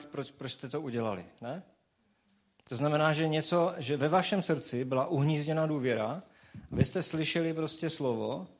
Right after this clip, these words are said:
a to slovo způsobilo, že jste jednali. Jo?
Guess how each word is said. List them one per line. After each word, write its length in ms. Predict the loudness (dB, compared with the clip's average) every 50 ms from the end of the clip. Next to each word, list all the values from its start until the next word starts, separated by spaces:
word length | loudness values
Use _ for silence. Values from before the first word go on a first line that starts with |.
| _ _ _ _ -16
a 60 | -8
to 140 | -4 -2 -2
slovo 340 | -2 0 0 0 2 0 -2
způsobilo, 840 | -4 -6 -10 -10 -4 -4 -4 -2 0 -2 0 0 -2 -2 -4 -6 -10 -14 -20 _ _ _ _ _ _ _ _ _ -16
že 160 | -8 -6 -6 -6
jste 180 | -4 -4 -2
jednali. 460 | -2 -2 -2 0 0 0 0 -2 -4 -8 -18 -20 _ _ _ _ _ _ _ _ _ _ _ _ _ _ -14
Jo? 240 | -10 -8 -8 -8 -10